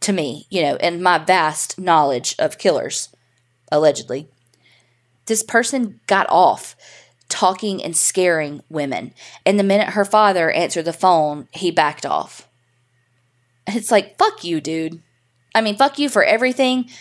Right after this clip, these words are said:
stalking and killing Dorothy, but also, fuck you." During the investigation, police looked at a number of persons of interest, but the first thing that a lot of people think of in situations like this would be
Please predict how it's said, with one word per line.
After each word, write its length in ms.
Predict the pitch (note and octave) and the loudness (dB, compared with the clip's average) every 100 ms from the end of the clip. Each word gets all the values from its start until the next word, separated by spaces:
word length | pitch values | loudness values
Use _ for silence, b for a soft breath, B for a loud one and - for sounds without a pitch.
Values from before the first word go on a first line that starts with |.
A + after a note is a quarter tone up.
| B | B
stalking 540 | - A3+ A3+ A#3+ A3 - | 2 2 4 0 0 2
and 320 | F#3 F3+ - | 2 2 0
killing 320 | B3 G#3+ F#3+ | 2 4 2
Dorothy, 460 | G3+ A3+ B3+ B3+ A3 | 2 2 2 -2 0
but 180 | F#3+ | 4
also, 580 | F#3+ A3 - F#3 F3 - - | 4 4 2 4 4 0 -6
fuck 300 | - C#4+ - | 0 0 0
you." 300 | A2+ - - _ _ _ _ _ | -10 -10 -14 _ _ _ _ _
During 240 | B3 C#4 | 0 2
the 80 | D4+ | 2
investigation, 840 | C#4 A3+ G#3+ - G3 F3 - F3+ E3+ | 2 2 2 0 0 0 0 -4 -6
police 320 | - C4 C4 | 0 0 2
looked 160 | A#3+ A#3 | 0 0
at 160 | G#3 F#3 | 2 4
a 60 | |
number 260 | F#3 G3+ G3+ | 2 4 4
of 120 | G3+ | 2
persons 360 | F#3 E3 F#3+ F#3 | 0 -2 -4 -6
of 120 | E3 | -6
interest, 500 | C#3 C#3+ C#3+ - - _ _ | -6 -6 -6 -6 -10 _ _
but 500 | G3 F#3 F3+ - - - _ _ _ _ | 4 6 4 0 -8 -12 _ _ _ _
the 120 | A#3 | -2
first 440 | A#3 D4+ D4+ - - | 2 4 4 0 -2
thing 280 | A3 G#3 | -2 0
that 180 | G3 F3+ | 2 2
a 120 | - F3 | 2 2
lot 180 | F3 | 2
of 80 | F3 | 0
people 240 | F#3+ F#3 D#3+ | -4 -8 -4
think 240 | F3 E3+ | -4 -4
of 100 | D#3+ | -6
in 80 | D3+ | -6
situations 540 | D3+ D3+ D3 C#3+ C#3+ | -8 -4 -4 -4 -6
like 180 | C3+ - | -8 2
this 240 | C#4 A#3+ | 2 2
would 120 | F#3+ E3+ | -2 -4
be 320 | D#3+ D3+ | -4 -6